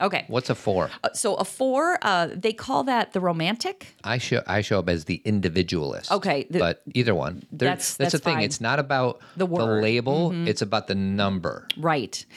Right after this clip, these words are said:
Speaker 1: Um, the four is expressive, dramatic, self-absorbed, and temperamental. Now, I don't really love those descriptors 'cause a lot of 'em feel negative.
Speaker 2: Mm-hmm.
Speaker 1: Um, but really, a four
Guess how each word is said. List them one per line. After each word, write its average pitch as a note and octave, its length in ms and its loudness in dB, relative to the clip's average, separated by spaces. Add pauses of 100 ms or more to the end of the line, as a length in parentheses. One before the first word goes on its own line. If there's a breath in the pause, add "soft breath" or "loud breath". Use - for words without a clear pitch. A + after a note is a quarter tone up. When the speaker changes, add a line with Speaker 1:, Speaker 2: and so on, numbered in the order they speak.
(280 loud breath)
Speaker 1:
Um, F#3 300 4
the F3 80 -2
four G3 480 2
is D#3+ 180 0
expressive, A#3 720 -2
dramatic, E3 760 0
self-absorbed, F3 960 0
and F3 120 0
temperamental. D#3+ 760 0 (200 loud breath)
Now, G3 200 0
I F#3+ 80 0
don't A3+ 260 0
really D4+ 240 2
love F#3+ 420 2 (160)
those F3 240 2
descriptors E3+ 540 0
'cause E3+ 160 2
a D#3+ 60 2
lot D#3+ 260 4
of F3+ 100 -2
'em E3 140 2
feel D#3 300 2
negative. D3 580 0
Speaker 2:
Mm-hmm. F2+ 240 0 (140)
Speaker 1:
Um, E3+ 360 2
but F3 200 0 (120)
really, C4+ 380 4
a E3+ 60 2
four F3 680 2